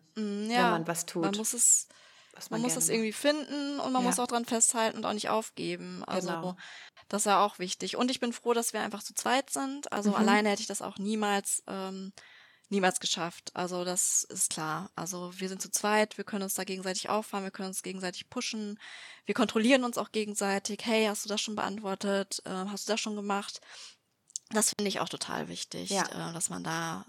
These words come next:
Speaker 1: dass ich oder dass wir da zu zweit sind, das muss ich auch sagen.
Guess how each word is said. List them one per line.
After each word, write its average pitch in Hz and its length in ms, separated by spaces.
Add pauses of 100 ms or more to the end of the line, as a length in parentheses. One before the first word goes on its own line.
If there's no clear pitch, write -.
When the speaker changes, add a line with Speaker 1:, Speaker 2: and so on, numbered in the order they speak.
Speaker 1:
dass - 180
ich - 260
oder 170 140
dass 175 180
wir 185 120
da 180 120
zu - 140
zweit 170 380
sind, 170 260
das 170 140
muss 175 140
ich - 120
auch - 120
sagen. 180 440